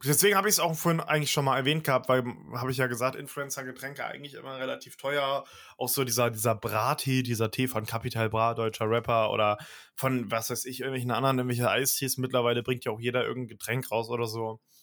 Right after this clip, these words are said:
Ähm, da find ich den Preis in Ordnung. Ich denk mal, ganz klar, Monte hätte das auch, äh, kleinere Dosen machen können und teurer machen können oder, ne, eins fünfzig für null drei drei. Safe hätten die Leute das auch gekauft, bin ich ganz ehrlich, hätte ich safe auch gekauft.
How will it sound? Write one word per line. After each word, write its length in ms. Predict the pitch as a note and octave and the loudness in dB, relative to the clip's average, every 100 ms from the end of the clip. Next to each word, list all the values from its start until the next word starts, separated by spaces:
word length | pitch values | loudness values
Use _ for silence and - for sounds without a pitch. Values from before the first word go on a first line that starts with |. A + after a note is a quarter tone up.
| _ _ _ - _ _ | _ _ _ -20 _ _
Ähm, 240 | A2+ A2+ A2+ | 0 0 0
da 80 | A2 | -2
find 220 | - B2+ | 0 -2
ich 40 | |
den 140 | B2 A2 | -2 -4
Preis 300 | A2 A2+ A#2 | -2 -2 -2
in 100 | - | -6
Ordnung. 300 | G#2+ A2+ A2+ | -10 -10 -8
Ich 100 | - | -2
denk 220 | E3+ E3+ | -2 2
mal, 240 | D#3 D#3+ - | 0 0 0
ganz 340 | D#3 E3 - | -2 0 -6
klar, 300 | - D3 D3+ | -2 2 2
Monte 340 | C#3+ D#3 D#3 C3 | 2 -2 -2 -2
hätte 220 | D3+ D3+ | -4 -2
das 200 | C3+ C3 | 0 0
auch, 300 | B2+ B2+ - - | 0 -2 -2 -2
äh, 340 | C3+ C3 B2+ - - - _ _ | 2 4 2 0 -14 -20 _ _
kleinere 400 | - E3 F#3+ E3 | 4 6 6 4
Dosen 360 | D3+ E3+ D#3 D#3+ | 4 4 4 4
machen 260 | D#3+ D#3+ | 4 2
können 260 | D#3 D3+ D3+ | 2 2 2
und 160 | B2 C3 | -2 0
teurer 360 | D3+ F3 D3 | 2 4 4
machen 260 | D#3 C#3+ D3 | 4 0 0
können 220 | D3+ D3+ | 0 0
oder, 160 | C3+ B2+ | 0 0
ne, 160 | C#3+ | 2
eins 180 | C3+ C3+ | 0 -2
fünfzig 360 | D3+ - C3+ - | -4 -6 -10 -8
für 100 | C#3 | -6
null 220 | C#3 D3 | -2 -2
drei 180 | B2+ B2+ | -2 -6
drei. 340 | A#2 C#3+ D3+ | 0 0 0
Safe 300 | C#3+ C#3+ D3 | -2 -2 -4
hätten 220 | - - C3+ | -6 -12 -12
die 80 | |
Leute 220 | B2 C3 A#2+ | -6 -8 -8
das 160 | - | -8
auch 140 | C3+ C#3 | -8 -8
gekauft, 420 | C#3+ C3+ C3+ _ | -10 -8 -8 _
bin 100 | C3 | -20
ich 100 | - | -16
ganz 160 | A#2 | -18
ehrlich, 300 | - B1+ - | -12 -12 -10
hätte 140 | A#2+ A#2 | -10 -10
ich 100 | - | -6
safe 220 | A#2+ - | -8 -6
auch 140 | - | -8
gekauft. 440 | - A#2+ B2 B2+ | -8 -2 0 0